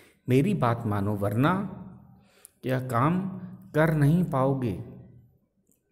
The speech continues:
"मेरी बात मानो, वरना यह काम कर नहीं पाओगे।" तो ये था हमारा ग।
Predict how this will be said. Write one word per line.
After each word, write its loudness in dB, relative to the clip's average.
"मेरी 0
बात -2
मानो, -2
वरना -4
यह 0
काम -4
कर 2
नहीं 2
पाओगे।" 0
तो -2
ये -2
था -4
हमारा -2
ग। -4